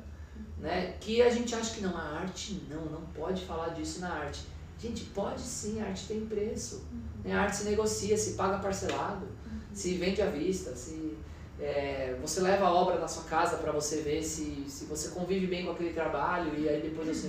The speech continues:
Speaker 2: toma uma decisão. Isso é normal, é normal do nosso meio. Mas as pessoas muitas vezes que estão assistindo têm esse receio, né?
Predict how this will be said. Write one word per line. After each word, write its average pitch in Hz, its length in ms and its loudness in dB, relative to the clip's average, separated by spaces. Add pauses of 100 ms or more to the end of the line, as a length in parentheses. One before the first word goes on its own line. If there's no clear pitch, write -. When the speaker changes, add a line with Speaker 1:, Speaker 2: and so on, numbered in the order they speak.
Speaker 2:
toma 156 160 0
uma 151 120 -2
decisão. - 280 -8 (420)
Isso 214 220 -2
é - 20 0
normal, 208 560 2
é 160 40 -4
normal 196 420 8
do 196 80 6
nosso 190 300 4
meio. 170 420 2 (200)
Mas 156 140 0
as 160 80 -2
pessoas 196 300 4
muitas 196 260 6
vezes 190 140 10
que - 60 -4
estão 190 160 6
assistindo 190 800 2 (320)
têm 190 180 6
esse 190 200 2
receio, 156 480 2
né? - 200 -2